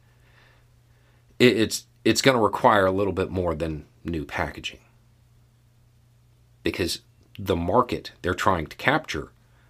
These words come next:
well, it's being targeted. They'll know whether or not your company supported the politicians that went after them.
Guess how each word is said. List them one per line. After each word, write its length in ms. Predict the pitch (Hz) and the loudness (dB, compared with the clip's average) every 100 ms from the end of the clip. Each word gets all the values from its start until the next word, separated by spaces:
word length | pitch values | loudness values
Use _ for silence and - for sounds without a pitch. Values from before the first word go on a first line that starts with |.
| _ _ _ - | _ _ _ -6
well, 140 | 82 | -4
it's 120 | 80 | -4
being 220 | 80 76 | -6 -8
targeted. 500 | 78 82 - - - - _ _ _ _ _ _ _ _ _ _ _ _ _ _ _ _ _ _ _ _ _ _ _ _ _ _ _ _ _ _ - | -6 -6 -6 -10 -20 -20 _ _ _ _ _ _ _ _ _ _ _ _ _ _ _ _ _ _ _ _ _ _ _ _ _ _ _ _ _ _ 2
They'll 260 | 101 113 | 4 4
know 500 | 98 95 98 82 - - _ _ _ - | 4 4 4 2 -4 -12 _ _ _ 0
whether 300 | 101 98 92 | 2 4 2
or 120 | 87 | 0
not 480 | 90 85 73 - - _ _ _ | 0 -2 -4 -8 -14 _ _ _
your 280 | - 95 95 | -2 0 0
company 420 | - 101 90 82 | 0 0 0 -4
supported 440 | 85 78 101 95 82 | -6 -4 -2 -2 -4
the 60 | |
politicians 840 | - 92 90 - 80 - 64 - - _ _ _ _ _ _ _ - | -2 0 0 -2 -6 -8 -10 -12 -14 _ _ _ _ _ _ _ -10
that 120 | 78 | -6
went 160 | 85 | -4
after 240 | 78 78 - | -4 -6 -8
them. 260 | - - | -12 -20